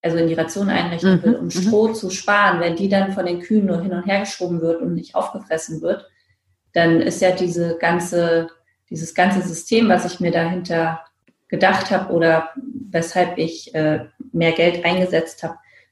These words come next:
Speaker 1: ist ja ad absurdum geführt.
Speaker 2: Ja, der Effekt verpufft.
Speaker 1: Genau, ich muss,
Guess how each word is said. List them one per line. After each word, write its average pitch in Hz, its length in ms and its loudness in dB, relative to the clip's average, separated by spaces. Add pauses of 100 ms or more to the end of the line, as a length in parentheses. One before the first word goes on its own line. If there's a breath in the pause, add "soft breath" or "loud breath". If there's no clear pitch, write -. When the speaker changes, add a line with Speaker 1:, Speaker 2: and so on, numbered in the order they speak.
Speaker 1:
ist - 160 -8
ja 156 180 4
ad - 140 -2
absurdum 156 680 2
geführt. - 560 -6
Speaker 2:
Ja, 175 220 2
der 175 140 0
Effekt 180 460 -2
verpufft. - 680 -4 (340)
Speaker 1:
Genau, 156 380 4
ich - 160 -2
muss, 240 340 4